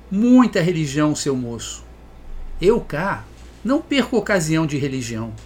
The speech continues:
Aproveito de todas. Bebo água de todo o rio. Uma só, para mim, é pouca. Talvez não me chegue. Rezo cristão,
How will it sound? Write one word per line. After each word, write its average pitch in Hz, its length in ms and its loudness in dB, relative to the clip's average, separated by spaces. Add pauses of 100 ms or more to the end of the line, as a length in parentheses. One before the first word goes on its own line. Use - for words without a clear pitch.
(760)
Aproveito 240 560 0
de 208 140 -6
todas. 165 680 -4 (600)
Bebo 170 320 2
água 180 260 0
de 160 140 -6
todo 190 360 0
o - 20 0
rio. 110 320 -8 (920)
Uma 254 260 0
só, 226 480 0 (160)
para 147 240 -4
mim, 160 300 -4 (220)
é 233 80 -8
pouca. 208 440 -4 (840)
Talvez 247 400 -2
não 311 120 2
me 302 120 0
chegue. 175 440 -2 (720)
Rezo 131 300 0
cristão, 139 760 -6